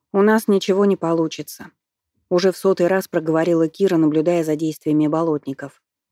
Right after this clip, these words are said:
«Как раз у нас всё и выйдет», не согласилась я.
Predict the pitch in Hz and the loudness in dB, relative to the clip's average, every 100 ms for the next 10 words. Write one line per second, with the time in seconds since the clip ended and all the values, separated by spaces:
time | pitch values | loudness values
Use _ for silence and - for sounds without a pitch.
0 | _ _ - 190 214 202 190 185 175 208 | _ _ -4 -2 0 0 0 0 2 0
1 | - - 175 196 160 143 147 - _ _ | -2 -2 0 2 0 -4 -6 -14 _ _
2 | - 190 180 160 175 170 160 151 - 165 | -2 0 0 0 -2 -2 -4 -4 -6 -8
3 | 147 | -8